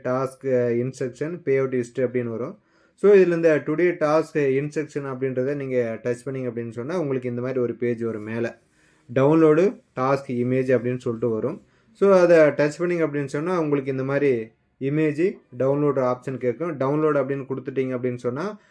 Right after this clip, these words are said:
அடுத்தது உங்களுக்கு இந்த இமேஜ் வந்து டவுன்லோடு ஆயிரும். இதுதான் புதிய இமேஜ். So இந்த இமேஜை நம்ம எப்படி Facebookல அப்டேட் பண்ணலாம் அப்படின்னு பார்க்கலாம். So இதுக்கு கீழே பார்த்தீங்கன்னா, உங்களுக்கு ஒரு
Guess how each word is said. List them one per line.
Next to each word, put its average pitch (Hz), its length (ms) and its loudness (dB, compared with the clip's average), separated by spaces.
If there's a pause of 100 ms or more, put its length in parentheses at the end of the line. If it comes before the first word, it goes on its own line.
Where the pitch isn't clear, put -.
(140)
அடுத்தது 156 360 0
உங்களுக்கு 147 300 0
இந்த 117 480 -2 (260)
இமேஜ் 151 360 0
வந்து 151 200 -2
டவுன்லோடு 139 420 0
ஆயிரும். 123 360 0
இதுதான் 139 600 -2 (100)
புதிய 135 420 0
இமேஜ். 131 440 -4 (320)
So 208 260 6
இந்த 165 480 4 (240)
இமேஜை 185 400 4
நம்ம 165 200 0
எப்படி 151 320 0
Facebookல 147 760 -4
அப்டேட் 131 340 -2 (280)
பண்ணலாம் 127 360 -4
அப்படின்னு 131 160 -4
பார்க்கலாம். 120 520 -6 (560)
So 196 340 4
இதுக்கு 165 360 2
கீழே 196 320 4
பார்த்தீங்கன்னா, 165 480 2
உங்களுக்கு 156 380 -2
ஒரு 117 480 -2